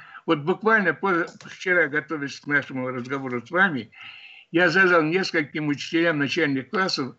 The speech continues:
они, э, школа же кончается работа, чему они научили детей, которые перешли из второго класса, из первого класса во второй. Выяснилось,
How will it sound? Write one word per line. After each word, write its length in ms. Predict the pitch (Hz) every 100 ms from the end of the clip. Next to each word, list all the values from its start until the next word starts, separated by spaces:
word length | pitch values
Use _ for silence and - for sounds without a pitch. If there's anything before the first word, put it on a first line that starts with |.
| -
они, 200 | 151 147
э, 320 | 131 - 151
школа 380 | - - 190 143
же 100 | 131
кончается 560 | 170 170 - 214 170 135
работа, 420 | 135 120 107 110 _ - - - - -
чему 320 | - 170 233
они 200 | 220 196
научили 680 | 190 180 165 - 196 180 156
детей, 200 | - 196
которые 380 | 185 160 151 147
перешли 480 | 156 151 143 180
из 100 | 165
второго 440 | 147 - 143 151 139
класса, 220 | 135 139
из 140 | 165
первого 320 | - 160 147 139
класса 320 | 131 127 135
во 120 | 120
второй. 340 | 113 120 110
Выяснилось, 600 | 123 196 175 - 127 110